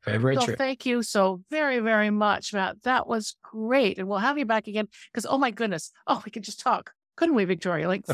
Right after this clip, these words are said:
Speaker 3: my
Speaker 2: forever
Speaker 3: God.
Speaker 2: on this stuff.
Speaker 3: I have a page of notes here. It was
Speaker 1: Really?
Speaker 3: a great,
Speaker 1: <laughs>
Speaker 3: great conversation, Matt.
Speaker 1: Thank you.
Speaker 2: Thank you so very much. We'll talk to you later. Bye.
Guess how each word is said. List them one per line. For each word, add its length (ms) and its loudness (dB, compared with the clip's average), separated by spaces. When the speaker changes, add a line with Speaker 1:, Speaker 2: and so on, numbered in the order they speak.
Speaker 3:
my 160 6
Speaker 2:
forever 120 4
Speaker 3:
God. 100 2
Speaker 2:
on 80 -4
this 140 -8
stuff. 300 -4
Speaker 3:
I 60 6
have 200 6
a 120 6
page 360 2
of 120 2
notes 440 0
here. 400 -2
It 100 -4
was 100 0
Speaker 1:
Really? 160 4
Speaker 3:
a 20 4
great, 400 2
Speaker 1:
<laughs> 640 -6
Speaker 3:
great 240 4
conversation, 720 2
Matt. 240 -2
Speaker 1:
Thank 200 -4
you. 160 2
Speaker 2:
Thank 320 2
you 120 4
so 180 4
very 240 6
much. 340 2
We'll 140 -2
talk 240 2
to 80 0
you 40 2
later. 360 2
Bye. 460 2